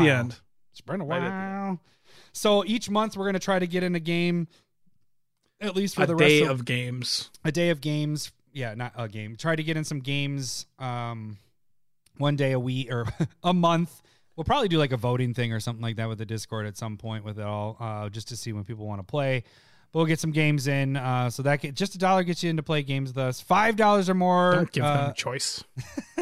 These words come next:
Speaker 2: <laughs> uh, gets you proxies you can get each month. Uh, you have the different levels, the un-, the common tier, uncommon tier, rare and mythic.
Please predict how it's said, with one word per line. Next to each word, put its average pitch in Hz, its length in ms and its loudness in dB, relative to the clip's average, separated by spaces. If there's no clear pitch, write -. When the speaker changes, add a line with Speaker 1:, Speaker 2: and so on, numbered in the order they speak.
Speaker 2:
<laughs> 190 600 -6
uh, 151 720 2
gets 175 360 -2
you 185 240 4
proxies 147 880 0
you 139 100 0
can 135 160 -6
get 131 160 0
each 123 240 -4
month. 127 360 -2
Uh, 117 800 -4
you 117 180 -6
have 123 120 -6
the 123 80 -6
different 120 260 -8
levels, 127 520 -8
the 107 420 -8
un-, 139 380 -6
the 113 100 -12
common 180 320 0
tier, 170 220 -2
uncommon 151 380 -4
tier, 143 360 -4
rare 170 260 2
and 156 100 0
mythic. 143 520 -4